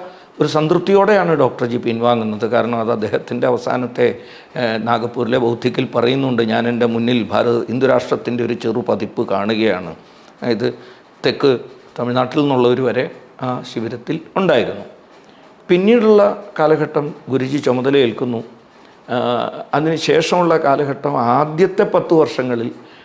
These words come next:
വളരെ കൂടുതൽ വിവിധ ക്ഷേത്രങ്ങളിലേക്കൊന്നും പോയില്ലെങ്കിലും, സംഘടനാപരമായ ഒരു ബലം കൂടുതൽ ഉണ്ടാക്കാൻ വേണ്ടിയിട്ടുള്ള പ്രവർത്തനത്തിൽ ഊന്നി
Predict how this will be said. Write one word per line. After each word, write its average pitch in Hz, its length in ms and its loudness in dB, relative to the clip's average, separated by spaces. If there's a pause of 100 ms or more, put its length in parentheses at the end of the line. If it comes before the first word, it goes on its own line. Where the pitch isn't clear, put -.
(200)
വളരെ 147 340 4
കൂടുതൽ 185 460 4
വിവിധ 170 240 4
ക്ഷേത്രങ്ങളിലേക്കൊന്നും 147 1040 0
പോയില്ലെങ്കിലും, 117 600 0 (600)
സംഘടനാപരമായ 190 920 4
ഒരു 165 320 4 (360)
ബലം 143 400 2
കൂടുതൽ 196 560 4 (720)
ഉണ്ടാക്കാൻ 135 400 0
വേണ്ടിയിട്ടുള്ള 113 460 -2
പ്രവർത്തനത്തിൽ 113 720 -2
ഊന്നി 95 300 -6